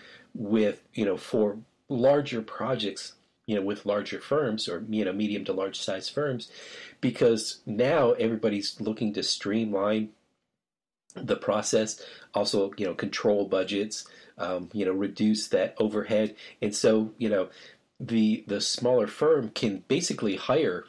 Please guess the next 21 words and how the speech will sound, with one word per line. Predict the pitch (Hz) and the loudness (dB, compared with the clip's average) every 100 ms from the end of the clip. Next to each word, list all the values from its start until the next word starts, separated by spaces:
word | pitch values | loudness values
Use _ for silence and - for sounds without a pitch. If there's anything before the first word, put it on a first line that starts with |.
| - | -12
the | 123 | -6
sole | - 123 | 2 2
practitioner | 117 117 - 123 - 131 92 | 2 -6 -2 -4 -2 -4 -4
or | |
small | 90 - 117 110 | -4 -4 -6 -8
firm | - 139 117 - - - | -2 0 0 -8 -18 -8
could | - 110 | -4 0
basically | 131 147 143 107 | 0 0 -2 -2
hire | - - 143 107 98 - _ | 0 2 4 2 -2 -10 _
remote | 104 101 120 143 - | 0 4 6 4 0
people | - 185 - 95 92 _ _ _ | -8 -4 2 0 0 _ _ _
to | - 127 113 107 113 - _ _ _ | 0 4 6 4 2 -6 _ _ _
basically | 123 131 147 135 110 | -2 0 0 2 0
balance | - 98 127 120 107 - | 0 0 2 0 0 -4
out | 107 117 127 - | 2 4 4 0
the, | - 92 90 87 - - - | -2 0 0 -4 -14 -20 -10
the | 92 90 | -6 -4
staffing | - - 120 202 120 101 | -4 0 2 2 -2 -4
needs | 90 90 - - | -4 -6 -6 -10
for | - 117 101 - | -6 0 0 -2
projects, | - 120 - 87 82 - | -2 0 0 -2 -6 -8